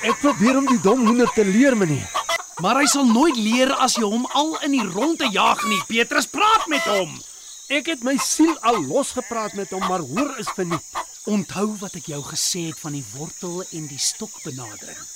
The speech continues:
Speaker 2: Jy druk die hoender om ietsie te doen en sodra hy dit doen, beloon jy hom met 'n suikermielie.
Speaker 1: Die dom ding wil niks weet van praat af nie. Maar van al wat 'n mielie is, dit verslind hy.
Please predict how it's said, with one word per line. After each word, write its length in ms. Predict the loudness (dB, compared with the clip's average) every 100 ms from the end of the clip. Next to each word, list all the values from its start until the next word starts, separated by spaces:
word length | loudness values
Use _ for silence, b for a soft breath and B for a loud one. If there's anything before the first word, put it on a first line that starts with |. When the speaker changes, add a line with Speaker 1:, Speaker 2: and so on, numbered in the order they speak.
| -18 -18 B B B
Speaker 2:
Jy 160 | -6 -6
druk 300 | -8 -12 -8
die 160 | -8
hoender 300 | -8 -12 -12 -14 B B
om 120 | -8 -6
ietsie 260 | -8 -6 -4
te 140 | -6
doen 220 | -4 -6 -6 -10 B
en 160 | -4 -2
sodra 460 | -4 -8 -8 -8 -8
hy 140 | -8
dit 140 | -10 -4
doen, 340 | 2 4 4 -2 B B
beloon 480 | -2 0 0 2 2
jy 80 | 0
hom 220 | -2 -4 -4
met 160 | -8 -10
'n 80 | -10
suikermielie. 1040 | -8 -6 -6 -4 -4 -4 -4 -6 -8 -14 -16 -16 -16 -10
Speaker 1:
Die 120 | -4 0
dom 280 | 4 4 4
ding 220 | 4 4
wil 160 | 2
niks 260 | 4 0 0 -2
weet 200 | -2 -2
van 160 | -4 -2
praat 280 | 0 0 -4
af 200 | -10 -12
nie. 100 | -16 -16 B B B -14 -4
Maar 240 | -2 -2 -4 -6
van 160 | -6 0
al 200 | 4 4
wat 180 | 2 -2
'n 140 | -6
mielie 300 | -2 0 0 -2
is, 220 | -10 -12 -16 0
dit 140 | 0 0
verslind 440 | -4 -2 -4
hy. 60 | -6